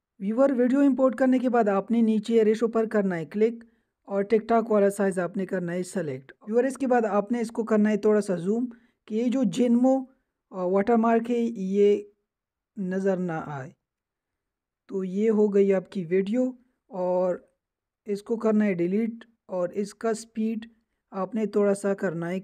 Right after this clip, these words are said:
कम। तो ये हो गई आपकी पाँच मिनट, पाँच सेकंड वीडियो और ये आप देख सकते हैं, लोग इसको बहुत ज़्यादा पसंद करते हैं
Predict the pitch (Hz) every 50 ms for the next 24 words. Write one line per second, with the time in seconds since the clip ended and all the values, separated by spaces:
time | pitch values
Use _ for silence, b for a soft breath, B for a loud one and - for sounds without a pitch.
0 | - - - 160 143 139 143 - _ _ _ _ _ _ _ _ _ _ _ _
1 | _ _ _ _ _ _ _ _ _ _ _ _ _ _ _ _ _ _ - 196
2 | 196 208 233 240 240 233 214 233 226 220 214 208 - 233 226 233 - 214 196 196
3 | 202 196 - 190 185 180 175 165 - 190 180 - _ _ _ - 196 190 202 208
4 | 208 214 202 208 196 180 180 180 202 220 214 233 247 240 247 b b b b b
5 | b b _ - 196 170 170 165 165 170 170 - - - 285 226 202 202 196 190
6 | 180 170 160 175 165 160 - - - 165 143 - - - 190 160 143 151 165 _
7 | _ _ _ _ _ _ _ _ _ _ _ _ _ _ _ _ _ _ _ _
8 | _ _ _ _ - 190 196 220 233 226 233 247 247 - 254 254 208 170 175 202
9 | 226 233 208 220 226 208 190 190 185 - - - - 165 165 156 - 151 151 147
10 | 147 - - 147 139 156